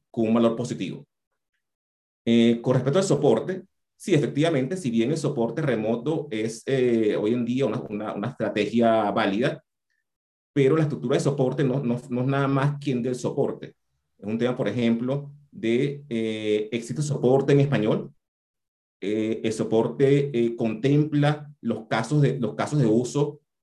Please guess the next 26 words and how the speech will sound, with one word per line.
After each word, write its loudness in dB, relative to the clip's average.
y, -2
y -4
las, -4
las 0
experiencias 2
de 6
Venezuela. 0
Eh, -4
existe, -2
por 2
ejemplo, 2
em, -4
foros 2
que -6
traten 0
los 0
temas 0
y -6
las -4
fallas 0
típicas -2
que 0
ocurren 2
en 6
un 2
territorio. 2